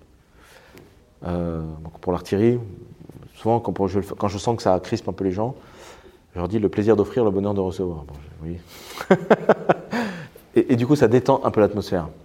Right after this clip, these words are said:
Mais comme vous avez raison, ça, ça reste une circonvolution. Euh, parce que, parfois, si je leur cite un exemple, j'étais donc à Bagdad, dans la strike cell qui,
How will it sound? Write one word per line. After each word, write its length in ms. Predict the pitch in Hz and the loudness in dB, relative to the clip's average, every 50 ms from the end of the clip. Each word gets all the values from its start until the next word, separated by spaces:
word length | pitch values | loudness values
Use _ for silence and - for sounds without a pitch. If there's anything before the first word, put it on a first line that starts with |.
| - - 98 98 95 95 95 _ _ _ _ _ _ - _ - _ - _ _ _ _ - | -20 -20 -20 -20 -20 -20 -20 _ _ _ _ _ _ -20 _ -20 _ -20 _ _ _ _ 0
Mais 220 | 104 123 143 160 | 4 6 6 6
comme 140 | 160 151 123 | 6 4 4
vous 120 | 120 120 | 6 6
avez 80 | 120 120 | 6 6
raison, 160 | 120 135 165 | 6 4 4
ça, 160 | 160 131 113 - | 4 2 0 0
ça 140 | - - 110 | 2 0 2
reste 160 | 127 135 - | 2 2 0
une 80 | 123 113 | -4 0
circonvolution. 600 | - 117 - - 110 101 104 101 95 98 90 80 - - - - _ - - - - - - - - - - _ _ _ _ _ _ - - | 0 0 0 2 2 4 4 2 2 0 -4 -10 -12 -16 -20 -20 _ -20 -20 -20 -20 -20 -20 -20 -20 -20 -20 _ _ _ _ _ _ -8 -4
Euh, 840 | 90 90 87 87 85 85 85 85 85 85 82 82 82 80 80 80 80 - - - - - | -2 0 0 0 0 -2 -4 -4 -6 -6 -6 -6 -6 -6 -8 -8 -10 -10 -14 -16 -8 -6
parce 140 | 92 - | -6 0
que, 360 | - 131 139 147 - - - - - - - - - - _ _ _ _ _ _ _ _ - - _ - | 4 6 6 6 6 4 0 -6 -14 -16 -18 -20 -20 -20 _ _ _ _ _ _ _ _ -20 -20 _ -8
parfois, 220 | 104 92 - 131 | -8 0 2 2
si 80 | 120 117 | 2 2
je 60 | 107 | 0
leur 120 | 98 90 - | -2 -2 -2
cite 200 | - - - 104 | -4 -2 0 0
un 100 | 95 95 | 0 0
exemple, 340 | 92 90 113 127 143 120 92 | 0 0 -2 -2 -2 -2 -4
j'étais 280 | 87 98 82 - 101 | -6 -4 0 2 2
donc 180 | 92 92 85 - | 2 0 -2 -4
à 40 | 90 | -2
Bagdad, 540 | 80 87 85 82 104 120 127 123 107 - - - | 0 0 0 4 4 4 6 6 4 2 2 -4
dans 140 | 82 87 87 | -6 -4 -4
la 100 | 85 78 | -4 -6
strike 280 | - - 85 85 85 | -6 -4 -4 -4 -2
cell 240 | - 117 123 139 135 | 4 4 4 4 2
qui, 260 | - - 90 82 - | -4 -6 -8 -8 -8